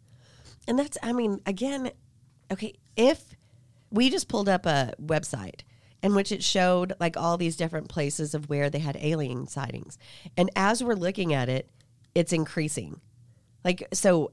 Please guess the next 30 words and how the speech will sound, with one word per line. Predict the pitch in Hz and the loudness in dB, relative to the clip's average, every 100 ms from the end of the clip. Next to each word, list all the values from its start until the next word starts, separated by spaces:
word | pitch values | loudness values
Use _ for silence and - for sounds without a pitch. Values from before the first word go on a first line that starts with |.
| - | 0
as | 208 240 240 | 4 4 2
we | 214 220 220 190 | 2 2 0 -4
sat | - 202 240 | 0 2 2
here, | - 143 123 127 - _ _ _ | 0 -2 0 -2 -6 _ _ _
people, | - 214 202 226 214 220 - _ _ _ _ | -2 -2 2 2 2 0 -6 _ _ _ _
well, | 185 | 4
not | 208 202 | 6 6
alien, | 156 139 123 | 2 0 -2
I | 131 | -2
guess | 156 - | 0 0
U | 143 131 | 2 2
F | 123 | 0
O | - | -8
sightings, | - - - - 127 | -10 -10 -12 -12 -10
my | - | -10
bad. | - 80 - - - - | -8 -12 -14 -20 -20 -12
So | - 202 170 | 2 4 4
when | 190 196 220 226 | 4 4 4 4
we, | 208 196 190 - | 2 0 -2 2
as | 220 247 | 2 4
we | 240 | 2
sat | - 311 240 | 2 0 2
here, | 180 160 | 2 2
just | 165 214 208 | 2 0 2
looking | 190 233 214 | 0 2 2
at | 139 139 | 2 2
it, | 151 | 0
it | 190 | 2
was | 180 175 | 2 2
growing. | 180 226 277 90 - | 2 2 2 -4 -10